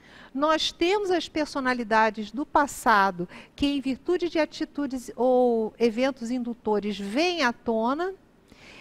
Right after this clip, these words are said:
e nós temos a nossa individualidade, que é a resultante de tudo isso. É o ser que nós somos. Jung, Carl Gustav Jung, esse grande psiquiatra,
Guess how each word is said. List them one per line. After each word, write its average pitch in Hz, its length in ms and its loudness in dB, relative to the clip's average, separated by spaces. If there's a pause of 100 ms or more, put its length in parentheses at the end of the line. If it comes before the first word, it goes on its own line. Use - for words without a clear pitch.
(100)
e 427 280 6
nós 415 340 2
temos 392 460 2
a 370 100 4
nossa 349 320 -2
individualidade, 349 1200 2
que - 220 -6
é 302 280 4 (160)
a 269 60 -2
resultante 294 720 -2
de 277 140 -4
tudo 359 340 -2
isso. 240 540 -6 (720)
É 226 160 4
o 247 80 0
ser 247 320 -2
que - 100 -8
nós 247 240 -6
somos. 180 560 -10 (680)
Jung, 233 640 0 (1080)
Carl 240 320 6
Gustav 311 520 0
Jung, 233 380 0
esse 214 220 -4
grande 262 580 -2
psiquiatra, 190 880 -4